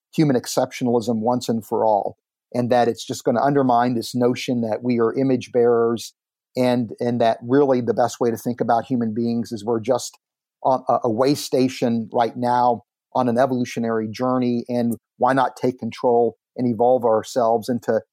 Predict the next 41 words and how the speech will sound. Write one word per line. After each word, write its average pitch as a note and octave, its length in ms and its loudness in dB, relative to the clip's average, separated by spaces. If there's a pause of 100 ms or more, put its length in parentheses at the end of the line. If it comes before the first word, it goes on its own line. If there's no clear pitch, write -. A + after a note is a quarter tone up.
(160)
into - 220 -6
something, B2 540 -2 (100)
uh, A#2+ 320 -4
of B2 160 -2
our B2+ 200 4
own B2 200 0
making B2+ 480 0 (300)
in B2 120 0
our G#2+ 120 2
future. D3 520 -4 (800)
And C#3 120 -2
so D#3 100 0
that E3 200 4
is D3+ 240 2
really B2 280 0
something B2+ 420 -4
that A#2 160 2
I A2 100 -2
think A#2+ 260 -4 (260)
strips - 580 -2
human C3 280 0
beings A#2 440 0
of, A2+ 220 0 (260)
of A#2+ 100 -2
inherent B2 480 0
worth A#2 300 -2
and A2 160 -6
value. A#2 640 2 (520)
Uh, A#2+ 260 2
and B2+ 160 2
so D3+ 220 4
I B2+ 140 0
think D#3+ 180 -2
we C3 80 4
do C#3+ 220 2
need D3 180 2
to B2+ 60 0
be A#2+ 200 2
able A2 220 0
to A#2 260 0
defend C3+ 600 0